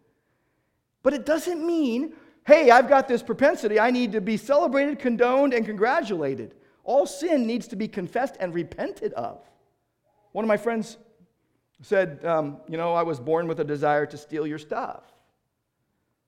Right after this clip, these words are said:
That doesn't give me permission to steal your stuff without consequence." We are all born with propensities to sin. And what are we to do? In Christ, we're to say no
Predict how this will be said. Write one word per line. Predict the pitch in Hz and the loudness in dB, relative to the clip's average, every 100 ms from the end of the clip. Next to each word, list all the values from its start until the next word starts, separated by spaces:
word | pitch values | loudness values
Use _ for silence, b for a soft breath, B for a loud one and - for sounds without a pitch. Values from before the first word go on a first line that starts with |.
| _ | _
That | 147 | -4
doesn't | 190 185 | -2 -2
give | 170 | -2
me | 170 | -4
permission | 170 180 170 | -4 -6 -6
to | 147 | -10
steal | - 190 | -4 -4
your | 165 143 | -2 -4
stuff | - 214 180 | -2 -2 0
without | 165 165 160 | -2 0 -2
consequence." | - 180 269 - - 120 - - - _ _ _ _ _ _ _ _ | -2 -10 -10 -12 -14 -16 -16 -20 -20 _ _ _ _ _ _ _ _
We | 151 247 | -6 -2
are | 185 165 | 2 2
all | - 180 214 226 247 254 - - | 2 2 2 0 -2 -6 -20 -18
born | 143 214 175 151 - | 0 2 2 -2 -6
with | 170 170 | -12 -10
propensities | 190 - 226 220 170 143 147 | -14 -8 -6 -6 -6 -8 -8
to | - 220 | -10 -14
sin. | - - 370 392 196 - 165 _ _ _ _ _ _ _ _ _ _ | -14 -12 -10 -10 -12 -16 _ _ _ _ _ _ _ _ _ _ _
And | 185 | -4
what | 262 | -2
are | |
we | 320 285 | -2 -4
to | 269 | -6
do? | 285 339 233 | -6 -4 -4
In | 180 233 | -4 -6
Christ, | - 277 370 233 | -4 -4 -4 -6
we're | |
to | 185 | -10
say | - - 277 370 | -10 -2 0 0
no | 339 320 285 160 180 | -4 -2 0 0 -2